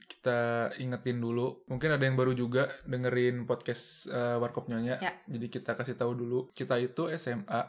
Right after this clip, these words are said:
Speaker 1: dari tahun dua ribu delapan sampai dua ribu sebelas.
Speaker 2: Iya, betul.
Speaker 1: Yang artinya sudah lama sekali ya.
Speaker 2: Lama banget.
Speaker 1: <laughs> Itu gimana ya kalau misalkan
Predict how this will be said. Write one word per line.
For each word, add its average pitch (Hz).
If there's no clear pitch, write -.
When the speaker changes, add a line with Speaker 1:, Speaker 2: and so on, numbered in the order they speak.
Speaker 1:
dari 147
tahun 139
dua 131
ribu 123
delapan 147
sampai 123
dua 135
ribu 120
sebelas. 120
Speaker 2:
Iya, 196
betul. 165
Speaker 1:
Yang 113
artinya 123
sudah 123
lama 117
sekali 120
ya. 135
Speaker 2:
Lama 180
banget. 165
Speaker 1:
<laughs> 269
Itu 156
gimana 156
ya 185
kalau 131
misalkan 139